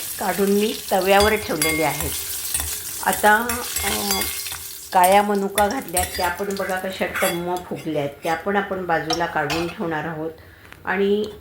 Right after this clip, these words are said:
याच तुपामध्ये आता मी बटाटे टाकलेत. हे बटाट्याचे काप आपल्याला मस्त फ्राय करून घ्यायचे. एवढ्या तेल, एवढ्या तुपावर ते छान फ्राय होतात, काही प्रॉब्लेम येत नाही. तव्यावर मी बटाटे काढून ठेवलेत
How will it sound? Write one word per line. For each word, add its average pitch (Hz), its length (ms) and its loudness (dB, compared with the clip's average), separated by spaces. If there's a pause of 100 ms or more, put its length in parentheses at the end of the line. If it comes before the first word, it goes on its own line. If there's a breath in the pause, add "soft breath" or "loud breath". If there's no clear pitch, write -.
(160)
याच 208 400 0
तुपामध्ये 196 540 0
आता 185 240 -2
मी 185 280 -2 (720)
बटाटे 202 540 4
टाकलेत. 156 400 0 (120)
हे 185 160 -2
बटाट्याचे 190 540 -2
काप 175 460 -4
आपल्याला 185 460 0 (500)
मस्त 185 320 -2
फ्राय 180 360 4
करून 170 380 -2
घ्यायचे. - 600 -4 (260)
एवढ्या 180 320 2
तेल, 175 520 -2
एवढ्या 175 280 2
तुपावर 196 540 0
ते 202 480 0
छान 196 460 0
फ्राय 185 480 2
होतात, 175 280 -4 (140)
काही 160 140 -2 (100)
प्रॉब्लेम 160 380 -2
येत 165 320 -2
नाही. 156 360 0 (2250)
तव्यावर 208 500 2
मी 220 120 0
बटाटे 190 520 -2
काढून 196 420 0
ठेवलेत 185 360 -2